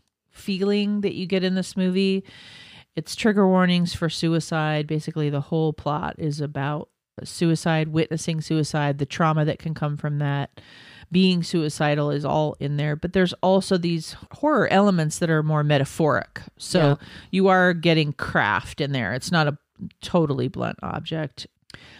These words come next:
Speaker 1: I believe I gave a warning for there's, you know, one animal death. Kathy did too when she talked about this movie.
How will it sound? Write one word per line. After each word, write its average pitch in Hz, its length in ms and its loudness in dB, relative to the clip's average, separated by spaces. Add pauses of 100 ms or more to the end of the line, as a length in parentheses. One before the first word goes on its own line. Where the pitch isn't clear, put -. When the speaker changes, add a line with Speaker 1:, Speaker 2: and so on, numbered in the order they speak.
(100)
Speaker 1:
I 202 60 0
believe 208 220 4
I 214 120 6
gave 165 220 2
a 151 100 2
warning 156 420 -2
for 151 200 0
there's, 147 280 -2
you 151 80 -2
know, 143 80 0
one 143 220 0
animal 143 320 -2
death. 143 280 -2
Kathy 139 300 -2
did 139 200 -4
too 147 260 -4
when 143 120 -2
she - 140 -8
talked 143 240 -8
about 147 200 -6
this - 180 -6
movie. 143 360 -2